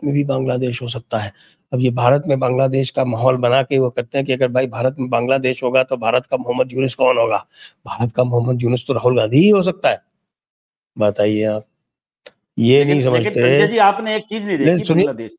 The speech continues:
Speaker 2: की।
Speaker 1: मैं जो कह रहा हूँ
Speaker 2: जी।
Speaker 1: पूरी बात तो कि ये नहीं
Speaker 2: हाँ।
Speaker 1: सोच रहे कि ये मोहम्मद यूनुस तो बाहर से import किया गया था। वो
Speaker 2: तो?
Speaker 1: जो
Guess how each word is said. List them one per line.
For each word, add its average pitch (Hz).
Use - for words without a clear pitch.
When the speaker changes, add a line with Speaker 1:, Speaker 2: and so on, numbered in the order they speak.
Speaker 2:
की। 92
Speaker 1:
मैं 147
जो 165
कह 151
रहा 165
हूँ 185
Speaker 2:
जी। 175
Speaker 1:
पूरी 170
बात 160
तो 175
कि -
ये 147
नहीं 160
Speaker 2:
हाँ। 160
Speaker 1:
सोच 143
रहे 143
कि 165
ये 156
मोहम्मद 156
यूनुस 175
तो 202
बाहर 127
से 175
import 175
किया 165
गया 175
था। 180
वो 165
Speaker 2:
तो? 160
Speaker 1:
जो 175